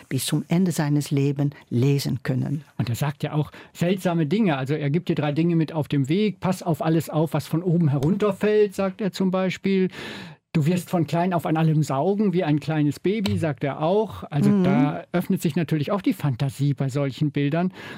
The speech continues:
Speaker 2: Und dann sagt er auch, du weißt, dass es Gott gibt. Und das hat
Speaker 1: Mhm.
Speaker 2: damit zu tun,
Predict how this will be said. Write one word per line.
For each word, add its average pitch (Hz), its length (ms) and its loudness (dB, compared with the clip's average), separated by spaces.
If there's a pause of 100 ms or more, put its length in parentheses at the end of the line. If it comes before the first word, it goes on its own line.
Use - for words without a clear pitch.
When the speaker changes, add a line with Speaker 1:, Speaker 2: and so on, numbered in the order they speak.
(140)
Speaker 2:
Und 190 480 2
dann 160 260 2
sagt 208 320 -2
er 170 200 0
auch, 190 360 2
du 151 160 0
weißt, 175 340 -2
dass 196 200 0
es 220 320 -4
Gott 269 180 2 (140)
gibt. - 420 -4 (240)
Und 165 160 0
das 175 160 -2
hat 190 100 2
Speaker 1:
Mhm. 160 40 -2
Speaker 2:
damit 190 320 0
zu 208 120 0
tun, 214 320 2